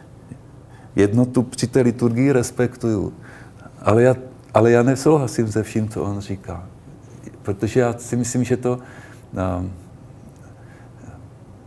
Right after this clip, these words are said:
mám prostě, jsem svobodný člověk a mám právo, ehm, si dělat, eh,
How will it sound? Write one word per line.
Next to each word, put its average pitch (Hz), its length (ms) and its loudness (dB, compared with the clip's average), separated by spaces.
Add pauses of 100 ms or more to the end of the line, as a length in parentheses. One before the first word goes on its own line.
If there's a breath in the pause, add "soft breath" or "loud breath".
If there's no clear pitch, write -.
(240)
mám 110 200 0
prostě, 110 400 -2
jsem 123 200 0
svobodný 113 460 0
člověk 104 540 -4
a 104 60 -6
mám 113 220 -6
právo, 107 560 -6 (680 loud breath)
ehm, 90 120 -8 (180)
si - 160 -10
dělat, 107 440 -4
eh, 92 300 -4